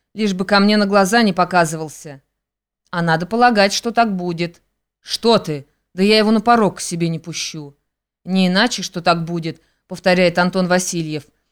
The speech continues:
И Иван Михайлович сказывал, что он проговаривался. "Шабаш". Говорит: "Пойду к старухе хлеб в сухомятку есть". Да ему, сударыня, коли по правде сказать,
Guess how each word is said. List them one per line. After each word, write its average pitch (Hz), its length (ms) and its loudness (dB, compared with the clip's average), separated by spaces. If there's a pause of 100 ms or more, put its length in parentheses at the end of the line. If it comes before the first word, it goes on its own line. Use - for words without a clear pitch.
(160)
И 190 140 0
Иван 208 240 4
Михайлович 202 400 0
сказывал, 190 540 0
что 196 240 -4
он 196 160 0
проговаривался. 190 880 2
"Шабаш". 180 640 2 (400)
Говорит: 196 380 2
"Пойду 214 260 2
к - 60 -12
старухе 208 440 0
хлеб 196 320 -4
в - 60 -16
сухомятку 180 600 0
есть". 165 460 -4 (380)
Да 180 100 -6
ему, 202 200 0
сударыня, 190 500 2
коли 190 240 0
по 175 160 2
правде 202 300 2
сказать, 170 520 0